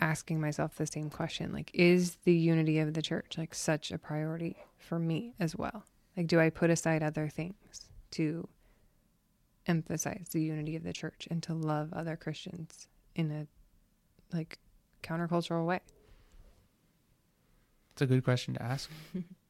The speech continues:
Speaker 2: Um, I, I personally, like, I, I'm hoping I'm doing an okay job at this. Um, I'm far from perfect,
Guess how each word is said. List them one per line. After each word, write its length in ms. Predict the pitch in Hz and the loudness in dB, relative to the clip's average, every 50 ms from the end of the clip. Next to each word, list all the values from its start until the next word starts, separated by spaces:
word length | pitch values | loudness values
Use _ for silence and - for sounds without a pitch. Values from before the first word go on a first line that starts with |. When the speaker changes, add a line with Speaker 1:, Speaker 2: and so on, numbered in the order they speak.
| _ - | _ 0
Speaker 2:
Um, 360 | 131 123 117 117 110 110 113 - - - _ _ - - - - - - - _ _ _ _ _ - - - _ - _ _ _ _ _ _ _ _ _ _ _ _ _ _ _ _ _ _ _ _ - _ _ _ _ _ _ _ _ _ _ _ _ _ _ - | 2 2 4 4 2 0 -4 -6 -10 -18 _ _ -20 -20 -20 -20 -20 -20 -20 _ _ _ _ _ -20 -20 -20 _ -20 _ _ _ _ _ _ _ _ _ _ _ _ _ _ _ _ _ _ _ _ -20 _ _ _ _ _ _ _ _ _ _ _ _ _ _ -4
I, 220 | 120 113 110 110 113 | -2 -2 0 0 2
I 140 | 113 113 110 | 2 2 2
personally, 580 | 110 - 120 110 110 - - 113 110 113 113 113 - | 2 0 -2 -4 -2 -4 -4 -4 -4 -4 -4 -6 -6
like, 140 | 117 107 - - | -8 -8 -6 -6
I, 100 | 110 107 113 113 - _ - - _ _ - | -6 -6 -6 -10 -14 _ -20 -20 _ _ -10
I'm 180 | - 117 110 107 | -8 -6 -6 -4
hoping 360 | 107 110 107 - 139 156 170 | -4 -4 -4 -4 -4 -2 -2
I'm 240 | 180 185 185 175 165 - _ | -2 -2 -4 -4 -6 -8 _
doing 360 | - 151 151 156 156 151 147 143 | -2 0 0 2 0 0 0 0
an 80 | 139 | 0
okay 260 | 135 135 - 143 131 | -2 0 0 0 0
job 240 | 127 131 120 113 110 - | 0 0 -2 -2 -4 -6
at 100 | - - | -6 -6
this. 280 | 117 139 - - - - _ _ _ _ - | -6 -6 -6 -8 -14 -20 _ _ _ _ -4
Um, 360 | 117 113 110 107 104 107 110 - - _ _ _ _ _ _ - _ - | -2 0 0 0 -2 -4 -6 -8 -14 _ _ _ _ _ _ -14 _ -4
I'm 140 | 120 110 107 | -4 -2 0
far 200 | - 110 110 110 | 2 2 2 2
from 160 | - - 123 | 2 -2 -4
perfect, 480 | 117 120 113 113 - 127 131 - - | -2 0 -2 0 -2 -6 -8 -8 -12